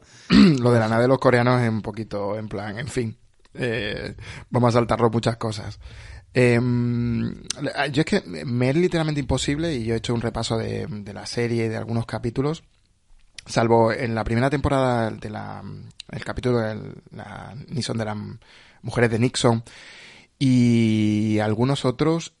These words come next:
a mí me cuesta mucho, eh, no aburrirme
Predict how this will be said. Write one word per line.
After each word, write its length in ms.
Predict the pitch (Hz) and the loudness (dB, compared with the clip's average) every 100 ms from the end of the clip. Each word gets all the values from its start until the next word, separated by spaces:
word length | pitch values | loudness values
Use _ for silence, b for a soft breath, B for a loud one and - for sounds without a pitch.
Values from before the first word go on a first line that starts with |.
| _ | _
a 180 | 117 104 | -8 -4
mí 140 | 120 | -2
me 140 | 156 156 | -2 -2
cuesta 300 | 147 - 139 | -6 -4 -2
mucho, 760 | 131 135 - - 165 175 170 - | -2 -4 -6 -2 0 0 -2 -6
eh, 680 | 113 104 104 107 107 107 101 98 95 - - - - - | -6 -6 -8 -8 -8 -8 -10 -12 -12 -14 -16 -18 -20 -14
no 340 | 117 113 123 | -8 0 2
aburrirme 680 | 143 143 135 139 139 151 | 4 4 6 4 4 -2